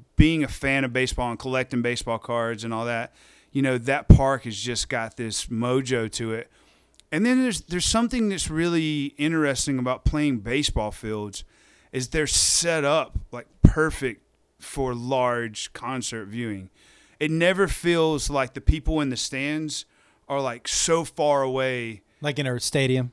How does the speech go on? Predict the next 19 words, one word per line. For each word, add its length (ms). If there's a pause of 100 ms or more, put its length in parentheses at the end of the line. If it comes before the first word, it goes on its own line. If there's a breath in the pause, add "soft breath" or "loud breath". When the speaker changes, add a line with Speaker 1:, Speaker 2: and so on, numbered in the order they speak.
Speaker 1:
Yeah, 560
or 40
s-, 200
you 140
know, 200 (140)
even 220
though 180
this 180
is 160
a 80
stadium, 460
it's 140
a 40
baseball 440
stadium, 340
it, 140
there, 220 (100)
it 100
just, 300